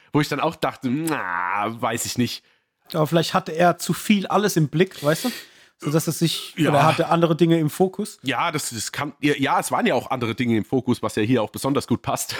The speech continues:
Speaker 1: <laughs> mit der Kamera.
Speaker 2: <laughs>
Speaker 1: Ähm, da gebe ich dir ja recht, aber so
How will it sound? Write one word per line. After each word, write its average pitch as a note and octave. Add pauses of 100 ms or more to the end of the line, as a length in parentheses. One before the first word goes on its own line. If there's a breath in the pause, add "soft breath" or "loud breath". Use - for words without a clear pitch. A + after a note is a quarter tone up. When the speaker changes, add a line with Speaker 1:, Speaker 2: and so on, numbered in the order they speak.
Speaker 1:
<laughs> C3
mit C#3+
der C#3+
Kamera. C#3+
Speaker 2:
<laughs> D4+
Speaker 1:
Ähm, C#3
da C#3
gebe E3+
ich E3+
dir D3
ja B2+
recht, D#3+
aber B2
so B2+